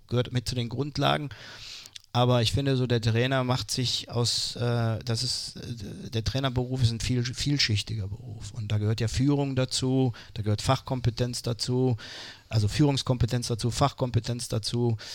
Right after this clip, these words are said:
Sozialkompetenz dazu. Heutzutage glaube ich, aber bitte, äh, das ist jetzt vielleicht mein, ähm, mein, meine, meine, äh, eigene Idee, dass wir viel zu viel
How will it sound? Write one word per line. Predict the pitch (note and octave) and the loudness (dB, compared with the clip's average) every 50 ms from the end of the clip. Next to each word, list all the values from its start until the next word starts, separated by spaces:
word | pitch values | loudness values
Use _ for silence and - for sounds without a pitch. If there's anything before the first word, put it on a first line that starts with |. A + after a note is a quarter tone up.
| - - | -14 -10
Sozialkompetenz | - - A2+ G#2+ - - C3+ C3+ - - C3+ B2 B2 G#2+ - - B2 B2 - - | -2 0 0 2 4 4 4 4 4 2 0 0 0 0 0 0 -4 -4 -4 -4
dazu. | - A2+ - - - B2 B2+ B2+ A#2+ - - - - - - - - - - - - - | -4 -4 -2 -2 -2 0 0 0 0 -2 -6 -14 -18 -18 -18 -18 -20 -20 -20 -6 0 2
Heutzutage | C#3+ E3 - E3 D#3 - C#3+ C#3 D3+ D3+ D3 B2+ | 2 2 2 0 0 0 2 2 2 2 2 0
glaube | - C3 C3+ D3+ D#3 C#3 B2+ | 2 4 4 6 6 6 4
ich, | A2 A2 | 4 4
aber | G#2+ A2+ A2+ | 4 4 6
bitte, | C3+ - - C3 B2 A2+ A2 - - - - | 4 4 4 4 4 4 2 0 -6 -12 -12
äh, | - - - | -12 -12 -6
das | - B2 A#2+ B2+ | -4 -2 -2 0
ist | C3+ - | 0 0
jetzt | C3+ B2 - - | 0 0 0 0
vielleicht | B2+ B2 A#2+ A2+ - | 2 2 2 0 0
mein, | B2 A#2+ B2+ C3 C3 B2 B2 A#2+ A2+ A#2 | 0 0 2 2 0 -2 -4 -4 -2 2
ähm, | A#2 A2 A2 A2+ G#2+ G#2 G#2+ G#2 - - G2 - - - - - - - - - _ _ - - _ - - - - - | 2 2 2 2 0 -2 -2 -4 -4 -8 -12 -14 -18 -20 -20 -20 -20 -20 -20 -20 _ _ -20 -20 _ -16 -12 -12 -10 -4
mein, | G#2 A2 A2 G#2 G2+ G2+ G2+ - | 0 0 2 2 0 -2 -2 -2
meine, | - A2 A2 A2+ A2 G#2+ G#2+ G#2 F#2 | 0 2 2 4 4 4 4 4 2
meine, | F#2 G2+ G#2 G#2+ G#2+ G#2 G#2 G2+ G2 - - A2+ G#2+ G2 G2 G2 F#2 - - - | 2 2 2 4 4 4 2 2 2 0 -2 -2 -2 0 0 -2 -2 -6 -8 -10
äh, | |
eigene | - - A#2 B2+ C#3 C3 B2+ A2+ | -4 0 2 2 2 2 2 2
Idee, | G#2 G#2 G2+ A2 G#2+ A2+ C3 C#3 - - - - - - - - | 2 2 2 4 4 2 2 0 -4 -12 -20 -20 -20 -20 -6 -2
dass | - B2 - - B2 | 0 2 2 2 2
wir | A#2 B2 A#2+ A#2+ A#2 - - | 2 4 4 4 4 2 -2
viel | - - D#3 E3+ D#3 | -2 -2 0 0 0
zu | - D3 C3 | 0 0 0
viel | - - C3+ A#2+ A#2 A2+ | 2 2 2 2 2 0